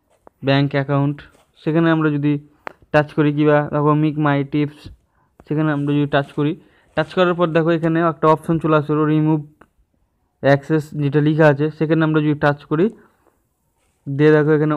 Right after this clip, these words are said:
ওকে দেখাচ্ছে, ওকে টাচ করে দিলেই আমাদের আর ওই মানে অ্যাপ্লিকেশন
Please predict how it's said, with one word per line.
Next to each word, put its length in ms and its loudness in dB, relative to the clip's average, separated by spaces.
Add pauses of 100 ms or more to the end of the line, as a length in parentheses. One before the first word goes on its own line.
(100)
ওকে 220 0
দেখাচ্ছে, 380 -2 (600)
ওকে 220 -2
টাচ 120 -4 (100)
করে 180 0
দিলেই 220 0 (1160)
আমাদের 280 2 (600)
আর 100 6 (720)
ওই 100 6 (600)
মানে 200 2 (520)
অ্যাপ্লিকেশন 460 2